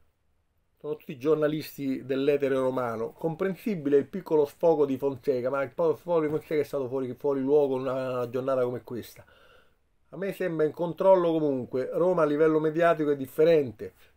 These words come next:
Se la Roma raggiunge-, raggiungesse la semifinale, daremmo una valutazione molto diversa. È sempre il campo che, che, che parla. Ragazzi, vi ripeto, attenzione, perché le semifinali non si mettono in bacheca.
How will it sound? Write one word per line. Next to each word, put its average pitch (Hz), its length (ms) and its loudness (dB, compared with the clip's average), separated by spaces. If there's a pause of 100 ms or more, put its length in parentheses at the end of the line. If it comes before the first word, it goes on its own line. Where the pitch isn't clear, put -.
(160)
Se 131 80 -10
la 147 140 -2
Roma 156 420 0
raggiunge-, 151 640 -4
raggiungesse 147 760 -2
la 123 120 0
semifinale, 139 800 -2
daremmo 156 400 0
una 143 140 4
valutazione 156 680 2
molto 160 380 0
diversa. 139 640 0
È 156 80 -8
sempre 165 400 -2
il 156 140 -6
campo 143 420 -2
che, 127 180 -10
che, 139 140 -8
che 139 160 -6
parla. 139 400 -4
Ragazzi, 151 560 -2
vi 156 120 0
ripeto, 151 520 4
attenzione, 156 640 -4
perché 147 240 -2
le 143 100 -2
semifinali 147 640 -2
non 143 160 -4
si - 100 -6
mettono 151 300 -4
in 147 100 -6
bacheca. 143 640 0